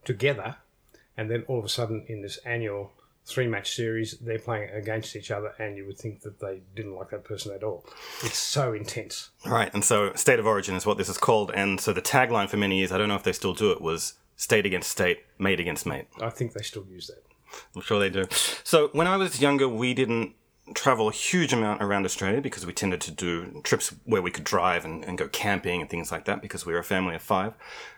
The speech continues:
Speaker 2: But later, once we all grew up, you and Mum have been able to travel quite a bit around different parts of Australia. So which of, of those places really stood out for you?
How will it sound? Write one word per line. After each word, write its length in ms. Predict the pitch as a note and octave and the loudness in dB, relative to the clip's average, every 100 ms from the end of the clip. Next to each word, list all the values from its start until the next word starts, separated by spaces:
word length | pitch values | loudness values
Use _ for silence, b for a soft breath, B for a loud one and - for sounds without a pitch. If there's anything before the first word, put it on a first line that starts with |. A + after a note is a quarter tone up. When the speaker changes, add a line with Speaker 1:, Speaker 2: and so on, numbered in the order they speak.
| B _ - | B _ 2
Speaker 2:
But 220 | G#2 - _ _ _ | 2 0 _ _ _
later, 380 | A2+ B2+ A#2+ D3 | 4 6 6 2
once 260 | C3+ B2 - | 4 2 4
we 180 | A#2 A2+ | 4 6
all 120 | A2 | 6
grew 220 | G#2+ G2+ | 4 4
up, 180 | A2+ - | 4 0
you 220 | G2 A2 | 0 2
and 120 | G#2+ | 2
Mum 220 | G#2 G#2 G2+ | 2 2 0
have 100 | G2 | 0
been 140 | G#2 | 0
able 220 | G2 F#2 | 2 -2
to 40 | F2 | -2
travel 440 | - G2+ G2 - | 0 2 0 -4
quite 220 | - A2 G2 | 0 2 2
a 20 | |
bit 120 | F#2+ | 2
around 460 | F#2 F#2+ G#2 A2 - | 2 2 2 0 -6
different 260 | - - G2 | -8 -6 -2
parts 200 | G2+ F#2+ | -2 -2
of 60 | F#2+ | -4
Australia. 440 | - F#2+ F#2+ A2+ G#2+ | -2 -2 -2 -4 -8
So 540 | - G#2+ G2 F#2+ - _ - _ | -4 -2 0 -2 -6 _ -20 _
which 400 | C3+ A#2 - - | -4 0 0 2
of, 300 | A2+ F2+ - - | 0 0 -10 -6
of 100 | F#2+ | 2
those 200 | G#2+ G#2 | 4 4
places 320 | - G2 F2+ | 0 0 0
really 120 | G2 F#2 | -2 0
stood 200 | - F2 | -2 -2
out 120 | F2+ | -2
for 140 | |
you? 60 | F2+ | -6